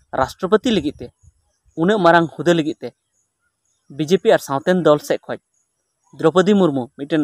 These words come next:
ᱥᱟᱱᱛᱟᱞ ᱟᱹᱫᱤᱵᱟᱹᱥᱤ ᱟᱭᱳ ᱦᱚᱲ ᱡᱚᱠᱷᱚᱱ ᱠᱚ ᱛᱤᱸᱜᱩ ᱠᱮᱫᱮᱭᱟ, ᱛᱚᱵᱮ ᱩᱱᱤ ᱵᱚᱲᱦᱮᱭᱮᱱᱟ᱾ ᱡᱩᱫᱤ ᱩᱱᱤ ᱵᱟᱭ ᱥᱟᱯᱳᱨᱴ ᱟᱭᱟ, ᱛᱚᱵᱮ ᱟᱹᱰᱤᱜᱟᱱ ᱥᱟᱱᱛᱟᱞ ᱟᱹᱫᱤᱵᱟᱹᱥᱤ ᱠᱚᱠᱚ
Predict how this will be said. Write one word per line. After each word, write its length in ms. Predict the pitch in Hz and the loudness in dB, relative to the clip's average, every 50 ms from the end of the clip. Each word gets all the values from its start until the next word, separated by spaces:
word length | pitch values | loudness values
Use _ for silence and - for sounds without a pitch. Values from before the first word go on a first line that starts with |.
| 131 - | -4 -6
ᱥᱟᱱᱛᱟᱞ 540 | _ - - - 139 135 135 - 165 170 180 - | _ -20 -10 -6 -6 -6 -2 0 0 0 0 0
ᱟᱹᱫᱤᱵᱟᱹᱥᱤ 520 | - 165 143 151 151 160 156 - - 135 117 _ _ _ _ _ _ _ _ _ - | -2 -4 -2 0 0 0 -2 -2 -6 -14 -14 _ _ _ _ _ _ _ _ _ -4
ᱟᱭᱳ 160 | 143 156 165 165 | -4 -2 0 0
ᱦᱚᱲ 120 | 202 202 | 0 0
ᱡᱚᱠᱷᱚᱱ 240 | 185 175 - 185 175 - | 0 -2 -4 -6 -6 -8
ᱠᱚ 80 | 160 | -8
ᱛᱤᱸᱜᱩ 240 | - - 160 170 185 | -8 -6 -4 -4 -4
ᱠᱮᱫᱮᱭᱟ, 260 | - 156 131 123 113 _ _ _ _ _ _ _ _ _ _ - | -6 -8 -10 -10 -14 _ _ _ _ _ _ _ _ _ _ -10
ᱛᱚᱵᱮ 100 | 165 175 - | -6 -4 -2
ᱩᱱᱤ 200 | 190 175 185 185 | 0 0 0 2
ᱵᱚᱲᱦᱮᱭᱮᱱᱟ᱾ 480 | 156 156 156 156 196 196 180 156 147 - _ _ _ - | 4 2 2 4 2 0 0 0 -4 -8 _ _ _ -10
ᱡᱩᱫᱤ 180 | 165 185 240 | -6 -4 0
ᱩᱱᱤ 120 | 240 226 214 | 0 2 6
ᱵᱟᱭ 160 | 196 175 165 | 6 4 4
ᱥᱟᱯᱳᱨᱴ 320 | - 185 170 - 190 160 | 4 -2 -2 -2 -2 -4
ᱟᱭᱟ, 160 | 135 117 113 _ _ _ _ _ _ _ _ _ _ _ _ _ _ _ _ _ _ _ _ _ _ _ _ _ _ _ _ _ _ _ _ _ _ _ _ _ - | -4 -6 -8 _ _ _ _ _ _ _ _ _ _ _ _ _ _ _ _ _ _ _ _ _ _ _ _ _ _ _ _ _ _ _ _ _ _ _ _ _ -2
ᱛᱚᱵᱮ 220 | 180 165 160 151 127 117 _ _ _ _ _ _ _ _ _ _ _ - - | -2 2 2 0 0 -2 _ _ _ _ _ _ _ _ _ _ _ -4 -2
ᱟᱹᱰᱤᱜᱟᱱ 380 | 151 147 165 160 170 165 160 | 0 0 2 2 2 2 0
ᱥᱟᱱᱛᱟᱞ 440 | - - 147 139 135 - 143 135 139 | 0 -4 -6 -6 -4 -2 -4 -4 -4
ᱟᱹᱫᱤᱵᱟᱹᱥᱤ 440 | - - 139 135 139 135 131 - 143 - | -4 -6 -6 -6 -6 -8 -8 -12 -16 -20
ᱠᱚᱠᱚ 220 | _ _ _ | _ _ _